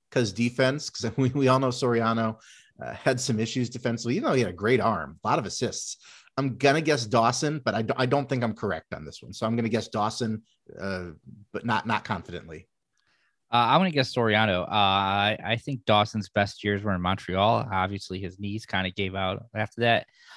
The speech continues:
Speaker 1: Playing on the
Speaker 2: Um,
Speaker 1: carpet.
Speaker 2: yeah, and I, I, I just don't think that, I think Soriano, I mean, Soriano had a couple great years to start with, and then he kinda faltered off. But I just, I think, I think Soriano's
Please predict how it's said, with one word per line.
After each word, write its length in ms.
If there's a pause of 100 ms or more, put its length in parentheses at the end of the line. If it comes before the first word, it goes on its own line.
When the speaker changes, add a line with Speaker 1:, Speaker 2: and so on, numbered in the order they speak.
Speaker 1:
Playing 220
on 40
the 220
Speaker 2:
Um, 80
Speaker 1:
carpet. 200 (180)
Speaker 2:
yeah, 360
and 180
I, 120
I, 360
I 60
just 220
don't 240
think 300
that, 280 (600)
I 80
think 180
Soriano, 560
I 60
mean, 100
Soriano 340
had 200
a 100
couple 280
great 280
years 300
to 80
start 240
with, 180
and 100
then 120
he 100
kinda 300
faltered 320
off. 240 (1040)
But 320 (420)
I 200
just, 240
I 100
think, 240 (340)
I 100
think 180
Soriano's 580